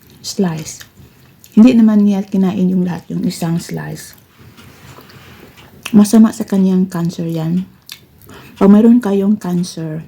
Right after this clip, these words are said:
kailangan avoid kayo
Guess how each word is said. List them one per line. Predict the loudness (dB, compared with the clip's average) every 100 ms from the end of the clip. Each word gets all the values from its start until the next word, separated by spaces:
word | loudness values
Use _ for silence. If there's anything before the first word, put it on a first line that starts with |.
| _ _ _ _ _ _ _ -20 -20 -20 _ _ -20 -4 0
kailangan | 2 2 2 0 -4 -8
avoid | -6 -2 0 -2
kayo | -4 -4